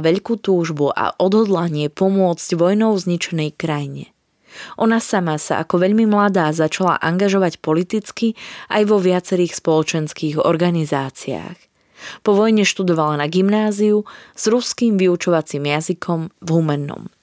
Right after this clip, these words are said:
V roku tisíc deväťsto štyridsaťosem sa vydala a presťahovala do Bratislavy. Neskôr pokračovala v štúdiu na Právnickej fakulte Univerzity Komenského v Bratislave. Zapájala sa do činnosti Červeného kríža,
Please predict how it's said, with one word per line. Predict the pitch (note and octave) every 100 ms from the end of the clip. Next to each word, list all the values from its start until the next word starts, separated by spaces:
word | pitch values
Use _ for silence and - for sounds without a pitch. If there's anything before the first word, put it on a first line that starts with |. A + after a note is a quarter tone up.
| _ _ -
V | A3+
roku | A3+ A#3
tisíc | G#3 C#4+ C4 G3+
deväťsto | G#3 G#3 - F#3
štyridsaťosem | - G#3 A3 F#3 - D#3+ G#3 G3+
sa | -
vydala | D#3+ F3 G3 G#3 G#3+ G#3+
a | -
presťahovala | - E3+ D#3+ - E3 D#3+ D#3 D3
do | D#3
Bratislavy. | D#3 D#3 - D3 - C#2+ - - _ _ - - -
Neskôr | G#3 G3+ - F#3+ E3
pokračovala | E3+ G3 F3 - F3 D#3+
v | -
štúdiu | - F#3 F3+ F3
na | D#3 D3+
Právnickej | D#3 D#3 E3+ E3+ -
fakulte | D#3 D#3 - F#3 -
Univerzity | E3 E3+ E3 D#3+ D#3 - E3
Komenského | - E3 F#3 F3+ - F3 E3
v |
Bratislave. | D#3+ D3+ - - - F2 - - _ _ - - -
Zapájala | A3 A#3 C4 C4 B3 A#3
sa | G#3+
do | G3 F#3
činnosti | - F#3 F3 - - -
Červeného | E3+ D#3+ D#3+ D3+ C#3+
kríža, | - E3 F3 F#3 F#3+